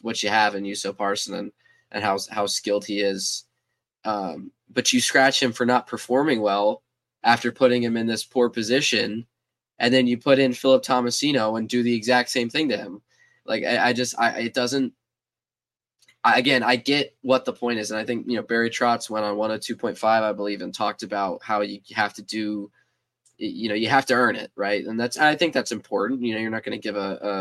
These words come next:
a, a roster, so, a roster spot in the top six to a guy that hasn't earned it. But, you know,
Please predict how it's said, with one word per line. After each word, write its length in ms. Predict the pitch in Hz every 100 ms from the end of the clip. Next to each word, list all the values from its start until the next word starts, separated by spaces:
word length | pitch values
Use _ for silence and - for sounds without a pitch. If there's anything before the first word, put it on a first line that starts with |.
| 98
a, 40 | 104
a 40 |
roster, 400 | 104 104 - 104
so, 280 | - 104 -
a 220 | 104 101
roster 280 | 110 110 110
spot 160 | 104 107
in 60 |
the 60 | 101
top 220 | 104 98
six 300 | - 107 -
to 80 | 104
a 40 |
guy 160 | 104 107
that 80 | 104
hasn't 280 | 107 104 110
earned 200 | 143 117
it. 160 | - _ - _ _ _ -
But, 280 | 117 104 _ _ -
you 160 | 123
know, 240 | 104 98